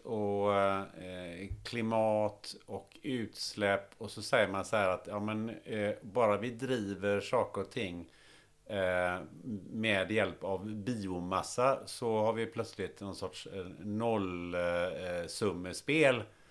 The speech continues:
Eh, och jag kan tänka mig att en del av den här biomassan kommer från skogen, om jag inte har helt fel.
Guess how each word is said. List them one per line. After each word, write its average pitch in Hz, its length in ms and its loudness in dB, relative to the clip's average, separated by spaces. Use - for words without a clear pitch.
Eh, 110 180 0
och 127 180 2
jag 131 140 8
kan 143 100 2
tänka 143 280 2
mig 117 120 4
att 117 120 2
en 120 120 0
del 123 160 4
av 156 60 2
den 190 100 -2
här 120 160 4
biomassan 98 1040 0
kommer 92 440 0
från 98 460 -4
skogen, 101 400 -6
om 156 60 -4
jag 170 80 -6
inte 127 120 -2
har 98 40 4
helt - 160 -2
fel. - 140 -12